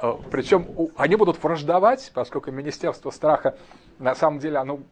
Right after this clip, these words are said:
очень подлое, оно будет, э, играть на страхе, оно будет разгонять дизайн по внешнему миру. А Министерство ужаса, наоборот, собирать, э, собирать дизайн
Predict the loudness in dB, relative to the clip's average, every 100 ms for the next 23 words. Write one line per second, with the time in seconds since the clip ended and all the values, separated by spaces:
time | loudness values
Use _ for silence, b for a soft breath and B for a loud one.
0 | -14 -12 -12 -2 2 4 4 0 -2 -4
1 | -6 -6 -2 -2 -2 -4 0 0 0 -4
2 | -2 0 0 -2 -6 -6 -4 -4 0 0
3 | 0 -4 -2 -2 0 -2 -4 B B -4
4 | -2 -2 -4 -4 -4 -2 -2 -4 B B
5 | B 2 4 4 -2 -10 -6 -6 -6 -8
6 | -8 -6 -4 -4 -6 -10 -4 2 2 0
7 | -4 -8 -4 -4 -6 -8 -2 0 2 2
8 | 2 0 -4